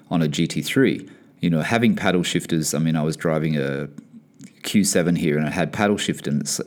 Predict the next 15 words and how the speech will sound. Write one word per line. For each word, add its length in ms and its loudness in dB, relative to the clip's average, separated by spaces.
shifters, 460 -4
and 100 0
it's 160 -4
like, 300 0
why 160 4
do 80 4
you 80 6
wanna 180 4
have 200 0
paddle 220 2
shifters 360 -4
on 140 0
a, 160 -2
on 160 0
a 200 -2